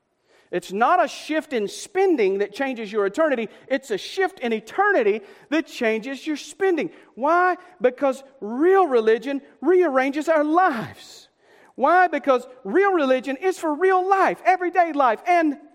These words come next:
our death. And the law is right there hovering over, saying, "You try to do it right, I'm gonna condemn you, send you to hell." Just,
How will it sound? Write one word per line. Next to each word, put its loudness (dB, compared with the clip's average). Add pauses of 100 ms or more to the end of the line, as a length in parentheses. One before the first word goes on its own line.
our 2 (120)
death. -4 (1300)
And 0
the 4
law 4
is -6
right 0
there 0
hovering -2
over, 0
saying, -4
"You -12
try -6
to -2
do -4
it -4
right, 0 (220)
I'm -2
gonna -4
condemn -8
you, -12 (200)
send -6
you -10
to -8
hell." -8 (220)
Just, -18